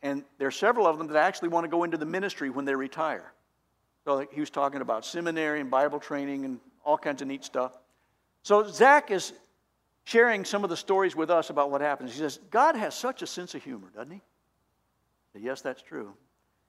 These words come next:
He said, "For example, I'll wake up one morning and I'll be going, 'God, I really want to work on my patience today. Can you help me with my patience?'"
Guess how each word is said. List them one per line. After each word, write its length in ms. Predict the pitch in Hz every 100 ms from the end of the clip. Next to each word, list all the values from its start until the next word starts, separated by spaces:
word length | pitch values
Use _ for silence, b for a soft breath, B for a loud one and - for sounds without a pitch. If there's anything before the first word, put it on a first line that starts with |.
| _ _ _ -
He 80 |
said, 180 | 156 175
"For 120 | 190
example, 500 | 175 208 247 190 165 -
I'll 140 | 165 220
wake 200 | 233 226
up 140 | 196
one 160 | 196 220
morning 280 | 190 165 170
and 40 |
I'll 60 | 175
be 100 | 175
going, 260 | 185 175
'God, 300 | 190 247 269 - - _ _ _ -
I 60 |
really 320 | 208 262 370
want 160 | 330 277
to 40 |
work 220 | 247 277 262
on 60 |
my 100 | 196
patience 540 | - 226 254 - 185 -
today. 280 | 156 147
Can 200 | 147 185
you 100 | 233
help 340 | 262 254 277 233
me 260 | 214 247
with 200 | 254 214
my 140 | 160 147
patience?'" 760 | - 190 196 240 240 - -